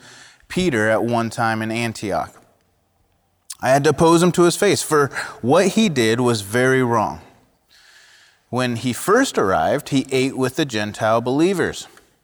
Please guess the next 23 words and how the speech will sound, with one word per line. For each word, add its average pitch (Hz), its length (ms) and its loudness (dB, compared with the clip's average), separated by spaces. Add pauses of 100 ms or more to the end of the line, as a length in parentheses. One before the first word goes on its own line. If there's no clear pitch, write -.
(100)
who 139 120 2
were 127 180 2
not 117 360 0
circumcised. 117 800 -2
But 127 160 -2
afterward, 160 880 2 (1040)
when 104 160 -8
some 135 260 -4
of, 117 280 -2 (460)
uh, 104 260 -2
when 113 180 -6
some 131 240 -4
friends 151 600 -6
of 113 400 -8
James 151 520 -8
came, 107 480 -10 (640)
Peter 202 300 0
wouldn't 123 400 -2
eat 117 280 -6
with 104 200 -8
the 110 80 -6
Gentiles 98 600 -6
anymore. 85 440 -12